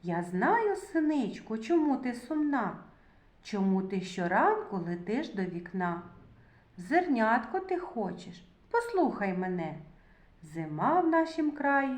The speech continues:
не скоро мине. Зови свою маму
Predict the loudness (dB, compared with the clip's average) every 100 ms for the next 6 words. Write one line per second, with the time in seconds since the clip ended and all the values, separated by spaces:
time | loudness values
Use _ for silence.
0 | -4 0 0 -2 -6 -2 0 -2 -4 -4
1 | -4 -4 -6 -16 -20 -20 _ _ -16 0
2 | 4 4 4 2 0 -8 -6 -4 -2 0
3 | 0 0 -4 -12